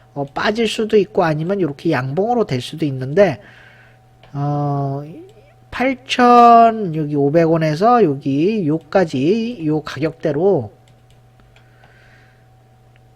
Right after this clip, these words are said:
여기서 여기 요렇게 박스권으로 계속 왔다 갔다 할 수, 할 가능성이 높아요. 여기서 이렇게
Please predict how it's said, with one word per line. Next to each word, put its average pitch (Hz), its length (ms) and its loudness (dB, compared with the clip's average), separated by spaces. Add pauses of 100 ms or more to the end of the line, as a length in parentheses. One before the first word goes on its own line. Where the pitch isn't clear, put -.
(600)
여기서 214 600 2
여기 147 480 2
요렇게 175 840 2
박스권으로 208 880 0
계속 - 320 -6
왔다 139 200 -6
갔다 - 280 -8
할 196 120 -2
수, - 160 -6 (140)
할 208 260 -2
가능성이 131 420 -8
높아요. 104 440 -8
여기서 107 240 -12
이렇게 107 560 -8